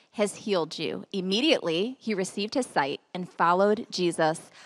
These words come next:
along the road. Jesus' question allowed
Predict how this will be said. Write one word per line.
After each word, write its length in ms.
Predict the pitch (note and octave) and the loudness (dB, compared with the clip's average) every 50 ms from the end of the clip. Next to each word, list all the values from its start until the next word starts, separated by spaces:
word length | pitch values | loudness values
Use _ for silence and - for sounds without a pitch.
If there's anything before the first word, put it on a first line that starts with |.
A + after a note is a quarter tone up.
| - - - _ - | -20 -20 -6 _ 0
along 680 | F#3 F3 E3+ D#3+ D3 D3 C#3+ C#3+ C#3+ D3+ D#3+ E3 - _ | 0 2 2 2 2 2 2 0 0 -4 -6 -8 -12 _
the 180 | - F3+ E3 E3 | -8 -2 -2 2
road. 380 | D#3 D#3+ D3+ D#3 D#3 D3+ D#3 - _ _ - - - - - - | 2 4 2 2 0 -2 -6 -8 _ _ -20 -20 -20 -20 -14 -4
Jesus' 560 | - G#3+ B3+ D4+ D4+ G4 F4+ - D#4+ C4+ - | 0 2 2 4 4 2 0 2 0 -2 -2
question 600 | - - G#3 F#3+ - - - G#3 G3+ G#3+ A#3 C4 - _ _ - | 0 2 2 2 2 0 -2 0 0 0 -2 -6 -10 _ _ 0
allowed 580 | G3 F#3+ F3+ F3+ F3+ F3+ F#3+ F#3+ G3 G#3 G#3 | 0 0 4 6 6 8 8 8 6 4 0